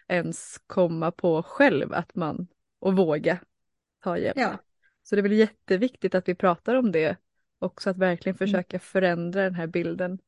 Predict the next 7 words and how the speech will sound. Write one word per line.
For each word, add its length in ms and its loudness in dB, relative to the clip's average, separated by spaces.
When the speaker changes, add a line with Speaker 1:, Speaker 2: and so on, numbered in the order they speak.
Speaker 1:
gamla 380 2
bilden 440 -2
av 180 -6
en 120 -6
ätstörd 520 -6
person 400 -6
då. 60 -12